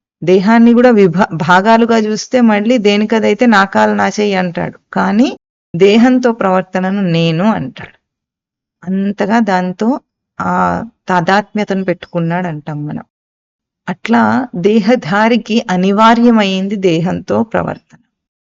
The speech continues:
అటువంటివి బయటికి వచ్చిన తర్వాత విషయంలోకి వస్తే ఎన్నో ఉంటాయి. దేహాన్ని ఇచ్చిన వాళ్ళు ఉంటారు, ఎంతో ఉంటాయి.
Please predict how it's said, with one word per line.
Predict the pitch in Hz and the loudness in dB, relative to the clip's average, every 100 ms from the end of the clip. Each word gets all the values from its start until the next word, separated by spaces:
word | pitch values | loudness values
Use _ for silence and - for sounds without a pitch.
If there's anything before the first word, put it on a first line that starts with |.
| _ _ _ | _ _ _
అటువంటివి | - 220 254 247 247 240 | -6 0 2 2 2 2
బయటికి | 196 208 208 220 | 2 0 0 -2
వచ్చిన | 226 226 226 | -2 0 0
తర్వాత | 220 220 226 | 2 0 0
విషయంలోకి | 214 196 208 208 202 202 | -2 -4 -4 -4 -4 -6
వస్తే | 196 - 220 | -8 -4 -4
ఎన్నో | 185 185 208 | -2 -2 -4
ఉంటాయి. | 190 175 - - | -6 -8 -6 -6
దేహాన్ని | 156 175 175 180 175 | -2 -2 -2 -4 -6
ఇచ్చిన | 170 175 | -8 -6
వాళ్ళు | 170 170 170 | -4 -4 -4
ఉంటారు, | 175 170 190 | -6 -6 -6
ఎంతో | 175 165 196 | -6 -6 -6
ఉంటాయి. | 190 185 170 - | -6 -6 -8 -10